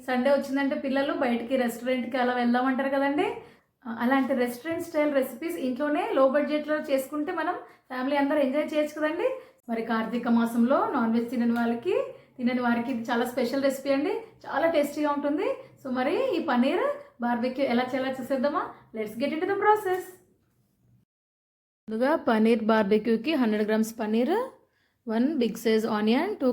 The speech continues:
క్యాప్సికమ్స్ తీసుకున్నానండి. ఇలా వీటిని చాప్ చేసుకోవాలి.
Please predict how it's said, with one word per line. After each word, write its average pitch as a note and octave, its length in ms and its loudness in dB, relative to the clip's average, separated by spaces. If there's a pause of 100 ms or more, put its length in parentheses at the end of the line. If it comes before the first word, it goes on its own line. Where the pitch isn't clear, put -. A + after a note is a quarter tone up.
క్యాప్సికమ్స్ A3+ 500 0
తీసుకున్నానండి. A#3 640 2 (800)
ఇలా A3+ 220 -2
వీటిని A#3 260 2 (100)
చాప్ A3 260 2
చేసుకోవాలి. B3 500 0